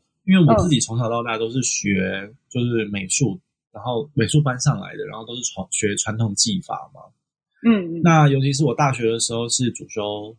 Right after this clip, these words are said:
Speaker 1: 绘画，所以其实我的艺术创作还是非常学院背景的，就是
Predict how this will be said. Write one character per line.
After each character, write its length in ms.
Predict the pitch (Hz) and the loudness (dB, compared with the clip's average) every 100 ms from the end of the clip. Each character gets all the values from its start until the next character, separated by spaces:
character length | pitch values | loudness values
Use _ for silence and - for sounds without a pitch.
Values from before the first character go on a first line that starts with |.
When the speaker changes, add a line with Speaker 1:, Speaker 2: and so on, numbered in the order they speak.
| - | 0
Speaker 1:
绘 220 | 120 101 | 0 0
画， 280 | 107 92 - _ _ _ - | -4 -8 -8 _ _ _ -2
所 160 | 180 | 0
以 40 | 151 | 2
其 120 | 160 | 2
实 140 | 156 | 0
我 320 | 151 127 104 | 0 2 0
的 320 | 101 104 - - | -2 -10 -12 -2
艺 80 | 165 | 2
术 120 | 151 147 | 2 2
创 280 | 160 127 | -2 -6
作 140 | 123 117 | -6 -10
还 160 | 107 | -6
是 180 | 107 127 - | -6 -6 -4
非 120 | 120 | -4
常 260 | 113 104 87 | -4 -8 -6
学 140 | - | 2
院 200 | 117 143 139 | 4 4 4
背 180 | 139 101 | -2 -4
景 180 | - - _ | -8 -16 _
的， 80 | - | -18
就 100 | - | -6
是 320 | 135 139 117 | 0 0 0